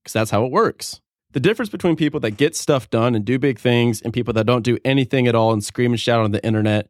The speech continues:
the difference between winners and losers is not the good days. It's not the best days. It's what do you do when you don't feel like doing anything?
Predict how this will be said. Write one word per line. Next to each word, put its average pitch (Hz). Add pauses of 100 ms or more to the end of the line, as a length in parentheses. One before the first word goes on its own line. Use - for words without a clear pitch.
(260)
the -
difference 135
between 131
winners 156
and 131
losers 110 (360)
is 117
not 139
the 131
good 123
days. 101 (200)
It's -
not 135
the 131
best 117
days. - (220)
It's 113 (100)
what 117
do 185
you 165
do 127
when 110
you 104
don't 147
feel 156
like 139
doing 120 (260)
anything? 98